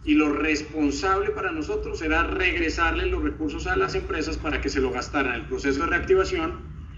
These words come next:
sino en un proceso de vacunación que tienen de manera gratuita, eh, acceso casi que en el mismo tiempo, porque es que los cronogramas eran obvios. Si yo lo decía hoy, pues, eh,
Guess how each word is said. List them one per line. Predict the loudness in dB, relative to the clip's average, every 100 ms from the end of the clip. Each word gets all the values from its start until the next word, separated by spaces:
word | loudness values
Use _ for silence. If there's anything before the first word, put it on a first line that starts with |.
| -2
sino | 2 6
en | 6
un | 4
proceso | 0 0 0 0
de |
vacunación | -2 -4 -2 0 0 2
que | 2
tienen | 4 4 6 2 2
de | 2
manera | 2 0 0
gratuita, | 0 0 0 0 0 -4 -6 -8 -14 -16 -8
eh, | 0 2
acceso | 2 2 0 2 0
casi | 0 0 -2
que | 0
en | 0
el | 0
mismo | -2 0 0
tiempo, | 2 0 0
porque | -4 -4
es | 0
que | 2 2 -2 -10 -8 0
los | 0
cronogramas | 2 4 6 6 4 4 4 4
eran | 4 2
obvios. | 0 0 2
Si | 0
yo | 2 2 0 -4 -12 -12 -12 -8 4
lo | 6
decía | 6 4 2 2 2
hoy, | 2 2 2 0 -2 -4 -12 -14 -12 -12 -10 -10 -6
pues, | -2 -2 0
eh, | 0 0